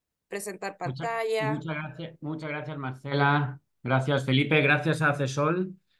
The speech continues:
Speaker 2: La verdad es que estáis haciendo un trabajo, Acesol hace un trabajo increíble hasta el punto de que, eh, hace unas semanas buscando información sobre cómo está el tema de la legislación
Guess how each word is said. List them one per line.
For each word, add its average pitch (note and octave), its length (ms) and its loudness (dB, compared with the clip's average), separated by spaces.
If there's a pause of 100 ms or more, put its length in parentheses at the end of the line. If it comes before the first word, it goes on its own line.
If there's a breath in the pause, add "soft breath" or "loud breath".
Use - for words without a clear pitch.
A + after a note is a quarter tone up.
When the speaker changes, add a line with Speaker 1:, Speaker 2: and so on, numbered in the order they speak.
(180)
Speaker 2:
La C#3+ 80 0
verdad E3 100 4
es G#3 80 0
que B3+ 60 2
estáis A3 280 0
haciendo G#3+ 260 2
un G#3 80 2
trabajo, F#3+ 720 -10
Acesol D#3 300 -10
hace F#3 120 -6
un F#3+ 60 -8
trabajo E3 240 -6
increíble D#3+ 460 -6
hasta D#3 180 -12
el B2+ 100 -10
punto D#3+ 280 -8
de D3 140 -6
que, A#2 360 -8 (520)
eh, B2 600 -4
hace C3+ 180 -8
unas F#3+ 180 0
semanas F#3+ 360 -2
buscando D#3+ 420 0
información E3+ 720 2
sobre B2+ 260 -2
cómo C#3+ 200 0
está D3+ 580 2
el C3 180 -2
tema D3 200 0
de C#3+ 80 0
la B2+ 80 2
legislación C3 1400 2